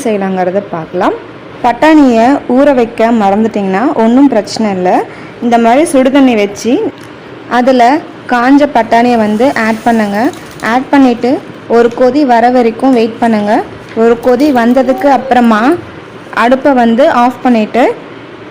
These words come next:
ஒரு, அஹ், three to four hours வந்து நல்லா ஊற விடுங்க. அதுவே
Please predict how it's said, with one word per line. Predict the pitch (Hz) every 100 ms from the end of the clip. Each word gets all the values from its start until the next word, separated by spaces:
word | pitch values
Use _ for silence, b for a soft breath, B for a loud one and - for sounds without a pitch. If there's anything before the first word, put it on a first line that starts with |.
| - - - - -
ஒரு, | 240 302 - - - - - - 226
அஹ், | 226 220 -
three | - 294 285
to | 311 302
four | 277 262 254
hours | 233 262 233
வந்து | 233 269
நல்லா | 233 220 233 226
ஊற | 226 214
விடுங்க. | 208 214 311 381 233
அதுவே | 226 240